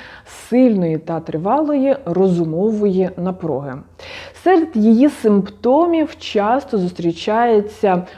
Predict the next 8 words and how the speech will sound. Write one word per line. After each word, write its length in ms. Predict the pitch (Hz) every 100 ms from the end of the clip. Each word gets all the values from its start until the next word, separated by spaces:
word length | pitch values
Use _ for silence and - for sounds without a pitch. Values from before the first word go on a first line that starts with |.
| -
огида 540 | - 170 156 226 262 190
до 160 | 160
місця 540 | 165 180 247 - - 151 -
праці, 640 | 190 190 147 156 - 247
млявість, 760 | 254 185 151 147 156 220 277 -
пасивність 800 | 190 180 - 185 170 180 247 277
або, 300 | 196 180 277
навпаки, 720 | 339 262 262 233 226 165 147